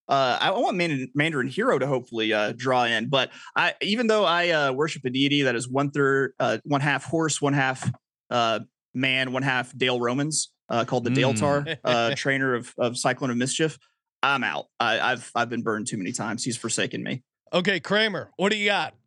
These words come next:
Speaker 3: Picks, Kentucky Derby. What are we doing?
Speaker 2: Oh, well, I, I, I liked everything. I mean, honestly, so I, what I've
Speaker 3: I got a
Speaker 2: learned
Speaker 3: nice little sheet working.
Speaker 2: Well, I keep, keep it going, 'cause I, I'm
Speaker 3: <laughs>
Speaker 2: a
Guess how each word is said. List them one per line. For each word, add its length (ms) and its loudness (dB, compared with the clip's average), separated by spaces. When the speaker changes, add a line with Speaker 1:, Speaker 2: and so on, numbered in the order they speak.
Speaker 3:
Picks, 420 0
Kentucky 420 -2
Derby. 280 0
What 140 0
are 40 2
we 80 0
doing? 120 2
Speaker 2:
Oh, 300 2
well, 60 -2
I, 300 2
I, 400 0
I 140 0
liked 400 0
everything. 920 0
I 60 -2
mean, 160 4
honestly, 480 0
so 160 0
I, 180 0
what 220 -4
I've 160 0
Speaker 3:
I 80 -2
got 100 2
a 40 2
Speaker 2:
learned 100 -2
Speaker 3:
nice 260 -2
little 120 -2
sheet 240 -2
working. 360 -8
Speaker 2:
Well, 220 2
I 120 0
keep, 240 -8
keep 240 0
it 100 0
going, 360 0
'cause 180 -2
I, 180 2
I'm 380 -4
Speaker 3:
<laughs> 20 -20
Speaker 2:
a 180 -2